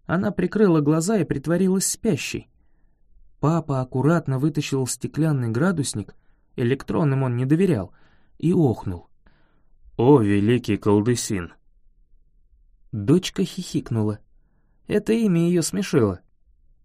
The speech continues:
Она, понятное дело, родственные семьи уважала. Но тут смех её выдал. «Ты проснулась!» Отец ахнул.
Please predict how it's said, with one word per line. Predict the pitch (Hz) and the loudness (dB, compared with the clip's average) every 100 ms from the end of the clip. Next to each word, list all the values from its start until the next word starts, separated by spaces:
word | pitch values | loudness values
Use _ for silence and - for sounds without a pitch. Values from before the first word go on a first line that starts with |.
| _ _ - - | _ _ -12 -2
Она, | 117 98 123 202 | 0 0 0 -2
понятное | 202 143 127 185 202 165 143 | -4 -2 0 -2 -2 -2 -2
дело, | 127 202 208 147 | 0 0 2 2
родственные | 180 165 - 165 160 151 147 | 2 0 -4 -2 0 0 0
семьи | - 208 180 156 | 0 -2 0 2
уважала. | 156 180 180 180 101 90 _ _ _ _ _ _ - _ - | 2 2 0 0 0 -6 _ _ _ _ _ _ -20 _ -6
Но | 113 151 | -2 -2
тут | 220 240 | -2 -6
смех | - 160 196 - | -6 -4 -4 -2
её | 190 147 170 | 0 2 2
выдал. | 127 104 104 95 - _ _ _ _ _ _ _ _ _ _ _ _ _ _ _ _ _ _ - | 0 0 -2 -6 -10 _ _ _ _ _ _ _ _ _ _ _ _ _ _ _ _ _ _ -14
«Ты | - 90 | -8 -6
проснулась!» | - 110 - 160 113 87 82 - - _ _ _ _ _ - | -2 -2 0 0 0 -2 -4 -6 -8 _ _ _ _ _ -6
Отец | 127 113 160 156 - - | -6 -4 -4 -2 -4 -4
ахнул. | 156 113 - 87 | -2 -2 -8 -12